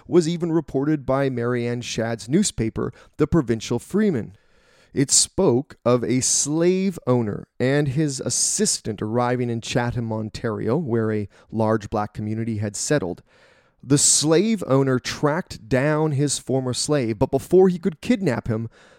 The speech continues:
a large crowd gathered and chased the slave owner and his assistant away. It is estimated that upwards of thirty thousand slaves escaped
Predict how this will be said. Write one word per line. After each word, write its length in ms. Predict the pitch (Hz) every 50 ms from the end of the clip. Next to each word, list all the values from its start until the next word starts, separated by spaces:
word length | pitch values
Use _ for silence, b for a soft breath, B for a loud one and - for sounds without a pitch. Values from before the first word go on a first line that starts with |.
| b b
a 80 | - 104
large 460 | 117 131 139 139 143 147 143 - -
crowd 460 | - - - 143 151 165 160 135 117
gathered 420 | 98 117 107 113 113 110 117 127
and 160 | 123 131 123 113
chased 520 | - - - 160 165 185 - - - -
the 80 | 160 170
slave 500 | - - - - 160 156 165 165 156 139
owner 320 | 151 151 156 156 156 143 - -
and 300 | - 127 135 139 139 143
his 180 | 131 147 131 127
assistant 800 | 151 139 - - - - 123 - - - - - 117 113 - - -
away. 500 | 104 107 110 120 131 147 151 123 - - _ _ _ _ _ _ _ _ _ _ _ _ _ _ _ _ _ _ _ _ _ _ _ _ _ _ _ _ _ _ _ _ _ _ _ _ _ _ _ _ _ _ _ _ _ _ _ _ _ _ _ _ _ _ -
It 160 | 156 196 220
is 280 | 233 233 226 196 185 - _ _ _
estimated 840 | - 165 214 - - - - - 127 107 - - - - - - - _ _ _ _ _ _ _
that 260 | - 131 143 139 _ _
upwards 460 | - 190 - - - 185 190 180 160 160
of 100 | 165 147
thirty 520 | - - - 175 190 202 202 202 208 202
thousand 640 | 170 - - 165 147 151 156 160 165 147 147 156 151
slaves 640 | - - - - 135 143 139 143 139 135 131 123 120
escaped 640 | 135 127 - - - - - 131 151 165 - -